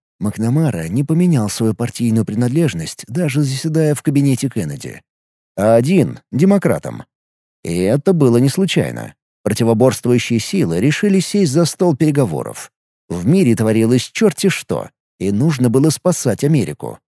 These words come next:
А еще нужно было выработать или, на худой конец, хоть попытаться выработать единую политику по трем вопросам. Главным, конечно, являлся Китай.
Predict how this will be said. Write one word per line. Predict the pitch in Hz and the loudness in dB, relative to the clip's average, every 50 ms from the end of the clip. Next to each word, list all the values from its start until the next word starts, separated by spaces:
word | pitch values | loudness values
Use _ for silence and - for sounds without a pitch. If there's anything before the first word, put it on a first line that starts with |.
| _ _ | _ _
А | - 104 107 113 | -2 0 2 2
еще | 123 - - - 180 233 | 2 0 -2 -2 0 0
нужно | 190 151 139 123 95 123 131 | 2 4 2 4 4 2 2
было | 120 139 135 135 131 | 4 4 4 4 4
выработать | 156 202 208 147 117 113 113 - 131 113 - - | 4 4 2 4 2 2 2 0 0 -2 -2 -2
или, | 127 131 120 110 110 | 0 0 2 2 0
на | 92 117 123 | 0 -2 -2
худой | - 127 127 175 190 - | 0 0 2 2 2 2
конец, | - 110 110 120 123 113 - - _ _ | 2 2 2 2 0 0 -2 -10 _ _
хоть | - 147 165 175 147 - | 0 2 2 2 4 2
попытаться | 202 185 185 202 165 - 196 180 143 - - 170 | 2 2 2 2 4 4 4 4 2 2 0 2
выработать | 151 170 208 185 147 120 120 - 123 117 - - | 4 4 4 6 6 4 4 4 2 0 2 0
единую | 123 156 185 165 139 135 123 123 123 - | 2 2 4 4 4 4 6 4 4 4
политику | - 143 185 196 165 - 139 - 151 151 | 2 2 2 0 0 0 -2 -2 0 0
по | 180 180 | 0 2
трем | - 170 165 127 | 2 4 4 4
вопросам. | 113 139 131 - - 71 69 - - 60 55 52 - _ _ _ _ _ _ - | 2 2 0 -2 -4 -6 -6 -8 -10 -10 -12 -14 -16 _ _ _ _ _ _ -8
Главным, | 80 85 113 165 202 180 139 127 117 107 | -2 0 2 2 4 4 4 4 4 4
конечно, | - 113 113 117 120 113 - - | 2 2 2 2 2 2 2 2
являлся | 123 120 120 147 175 170 156 - - 165 | 2 4 4 4 4 4 4 2 0 -2
Китай. | 135 - 143 127 - - 190 131 78 62 58 - - | 0 0 0 0 2 2 0 0 0 -2 -8 -12 -16